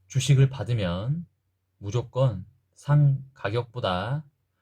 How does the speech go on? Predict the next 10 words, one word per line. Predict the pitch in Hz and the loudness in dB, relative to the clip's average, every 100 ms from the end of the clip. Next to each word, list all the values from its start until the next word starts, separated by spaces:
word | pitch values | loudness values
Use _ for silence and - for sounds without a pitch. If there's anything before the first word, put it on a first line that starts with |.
| _ _ _ _ - | _ _ _ _ -2
올라간다는 | 120 143 135 123 117 117 120 123 - _ | 4 6 6 2 -2 -2 -2 -4 -10 _
생각에 | - 127 127 95 87 104 135 - _ | -2 0 2 0 -4 -6 -10 -16 _
청약을 | - 139 127 127 | 2 4 4 2
하는 | 127 139 139 | 4 6 6
건데 | 110 92 123 95 - _ _ _ _ _ _ _ _ - | 4 -2 -4 -4 -10 _ _ _ _ _ _ _ _ -6
아마 | 101 117 92 98 127 143 - _ _ _ _ _ _ | 0 0 0 -2 -4 -6 -8 _ _ _ _ _ _
주식을 | - 131 135 135 | -8 0 4 4
받으면 | 131 98 101 120 131 95 - _ _ _ _ _ _ _ _ _ _ | 2 -4 -2 2 2 2 -10 _ _ _ _ _ _ _ _ _ _
단기 | - 107 117 131 | -6 -2 -2 -2
트레이딩으로 | - 147 147 131 117 101 90 95 123 143 | -2 4 6 4 2 -2 -4 -4 -6 -8